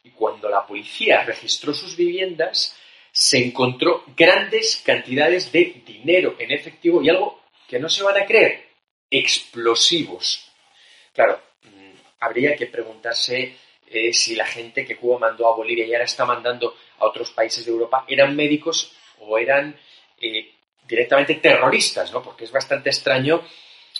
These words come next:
que un médico cuente con explosivos en sus viviendas, como pueden ver en, en estas, en estas imágenes, ¿no? A las que tuve acceso durante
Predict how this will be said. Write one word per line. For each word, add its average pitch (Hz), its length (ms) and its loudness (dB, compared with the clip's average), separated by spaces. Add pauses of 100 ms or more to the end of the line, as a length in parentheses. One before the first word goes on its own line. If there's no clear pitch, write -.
(200)
que 107 120 -6
un 127 320 -6
médico 147 560 2
cuente 147 500 0
con 139 280 2
explosivos 123 880 -2
en 107 80 -16
sus - 220 -12
viviendas, 131 420 2
como 110 240 -10
pueden 117 300 0
ver 127 260 4 (360)
en, 120 380 -2
en 110 360 -16
estas, - 520 0
en 113 200 -12
estas 139 340 -2
imágenes, 117 560 0
¿no? 131 120 0
A 123 40 4
las - 140 0
que - 120 -18
tuve 120 280 0
acceso 120 480 -2
durante 117 580 -6